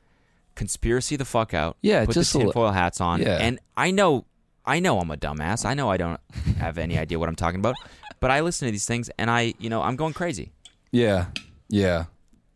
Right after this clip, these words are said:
Speaker 1: We've been stuck inside now for a, how long? Obviously, we're gonna get a little bit
Speaker 2: You know,
Speaker 1: into some weird shit.
Speaker 2: I think it's that. I think it's that when you get to this point, you're willing to entertain some other avenues because you just start to wonder.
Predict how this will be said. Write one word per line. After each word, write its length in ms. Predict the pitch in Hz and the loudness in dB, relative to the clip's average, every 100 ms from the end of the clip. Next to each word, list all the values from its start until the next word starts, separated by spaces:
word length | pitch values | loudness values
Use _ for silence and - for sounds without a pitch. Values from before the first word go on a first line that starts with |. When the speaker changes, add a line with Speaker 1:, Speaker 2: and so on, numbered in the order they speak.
| _ _ - | _ _ -6
Speaker 1:
We've 100 | 120 | -4
been 80 | 107 | -2
stuck 180 | - 135 | 0 0
inside 340 | 131 - 117 | -2 0 2
now 140 | 113 110 | 2 0
for 220 | - 98 | 0 0
a, 80 | 92 | 0
how 260 | 92 104 | 0 0
long? 400 | 95 85 85 90 - - - _ _ _ - | 0 0 -2 -4 -12 -20 -20 _ _ _ -2
Obviously, 460 | 113 107 92 95 | 0 0 -2 -2
we're 100 | 80 | -4
gonna 160 | 85 82 | -4 -6
get 220 | 78 80 | -4 -6
a 40 | 78 | -6
little 220 | 80 73 | -6 -6
bit 220 | 80 73 _ _ - - | -6 -8 _ _ -20 -4
Speaker 2:
You 160 | 117 | 2
know, 260 | 135 170 156 | 4 2 0
Speaker 1:
into 200 | 87 80 | -4 -4
some 260 | - 82 78 | -4 -6 -4
weird 260 | 82 76 | -4 -4
shit. 300 | - 92 110 - | -4 -4 -4 -2
Speaker 2:
I 120 | 135 | 0
think 180 | 170 160 | 2 2
it's 140 | 110 | 2
that. 260 | 117 110 - | 4 2 2
I 100 | 104 | -2
think 280 | 120 131 117 | 2 2 2
it's 220 | 107 - | 2 0
that 360 | 107 107 98 - - - _ | 2 4 2 -2 -12 -20 _
when 220 | - 104 104 | 0 4 6
you 120 | 113 | 4
get 300 | 98 107 - | 4 0 2
to 100 | 113 | 2
this 160 | 104 | 2
point, 400 | - 120 117 113 - | 2 0 2 2 0
you're 160 | 98 | 2
willing 280 | 110 117 110 | 4 4 4
to 100 | 104 | 4
entertain 720 | 104 104 90 110 101 98 87 87 | 4 2 2 2 2 4 2 0
some 260 | - 95 | 0 0
other 380 | 90 101 98 92 - - - - | 0 2 2 2 -2 -12 -20 -6
avenues 760 | 101 107 98 90 82 78 - - - - - | -2 0 2 2 0 -2 -8 -16 -20 -20 -10
because 280 | 139 180 170 | -2 0 0
you 60 | 170 | 0
just 160 | 185 | 0
start 220 | - 180 | 0 0
to 80 | 147 | 2
wonder. 440 | 135 143 107 71 | 4 4 4 0